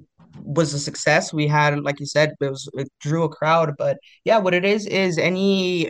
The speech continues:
entrepreneurs or any paleta enthusiasts or chefs that, you know, wanna come out and show what they have, we're gonna have a competition. The first round will be chocolate and strawberry.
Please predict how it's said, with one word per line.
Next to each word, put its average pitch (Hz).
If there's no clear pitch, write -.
entrepreneurs 160
or 147
any 156
paleta 147
enthusiasts 156
or 135
chefs 151
that, 143
you 151
know, 143
wanna 151
come 156
out 156
and 143
show 151
what 151
they 139
have, 143
we're 160
gonna 180
have 175
a 185
competition. 175
The 143
first 160
round 156
will 170
be 147
chocolate 151
and 135
strawberry. 160